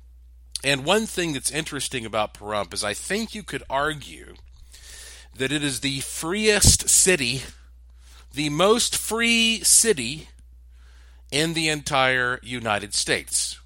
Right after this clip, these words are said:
And that is because when you're in Pahrump, well, you can buy alcohol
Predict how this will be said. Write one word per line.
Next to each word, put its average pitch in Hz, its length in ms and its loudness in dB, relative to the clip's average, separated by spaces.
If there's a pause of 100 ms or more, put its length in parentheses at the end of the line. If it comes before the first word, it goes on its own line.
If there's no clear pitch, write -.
(420)
And 110 120 -8
that 127 160 2
is 139 120 -4
because 90 800 -4 (400)
when 127 180 -6
you're 135 160 0
in 180 160 2
Pahrump, 120 480 -2 (540)
well, 113 380 -2 (460)
you 120 200 -10
can 110 260 -8
buy 123 640 4 (160)
alcohol 107 720 -2